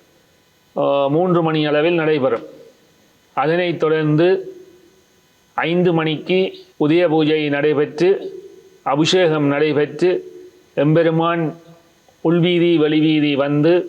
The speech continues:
பக்த அடியார்களுக்கு அருள் பாலிப்பார். அந்த வகையிலே இந்த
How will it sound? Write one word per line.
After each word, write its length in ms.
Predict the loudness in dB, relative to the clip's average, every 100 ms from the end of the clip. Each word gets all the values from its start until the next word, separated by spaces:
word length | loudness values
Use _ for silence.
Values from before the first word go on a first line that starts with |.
| -10 -20 -20 _ _ -10 -8
பக்த 200 | -4 -2 0
அடியார்களுக்கு 680 | 0 0 0 0 -2 -2 0 0
அருள் 220 | 2 0 0
பாலிப்பார். 520 | -2 -4 -4 -4 -4 -14 _ _ _ _ _ _ _ _ -6
அந்த 140 | -2 0 0
வகையிலே 520 | 0 0 0 0 0 -4 -8 -18 -20 -20 _ _ _ -4
இந்த 160 | 0